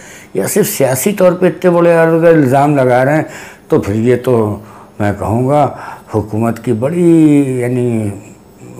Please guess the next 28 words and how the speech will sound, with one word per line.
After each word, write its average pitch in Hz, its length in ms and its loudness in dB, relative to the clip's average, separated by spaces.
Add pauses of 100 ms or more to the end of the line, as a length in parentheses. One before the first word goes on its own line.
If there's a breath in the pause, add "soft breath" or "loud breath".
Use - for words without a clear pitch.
कोई 135 120 2
अच्छी 160 300 -2
चाल 107 300 0
नहीं 117 300 -4
है 85 220 -8
ये, 80 180 -12 (600 loud breath)
कि 127 100 0
इस 131 360 -4
तरह 120 260 2
के 113 120 -2
इल्ज़ामात, 101 600 -2
भौंडे 107 460 -2
इल्ज़ामात 95 600 -6
लगाएं। 101 260 -4
या 98 100 -2
तो 104 120 -8
साबित 120 420 -4
करें 151 320 0 (400 loud breath)
कि 123 60 0
आपके 123 460 0
शहर 123 460 2
में, 113 400 -4
आपके 110 540 -2 (480 loud breath)
मुल्क 120 300 0
के 127 120 4
बड़े 110 440 2
शहरों 110 420 0
में 120 240 0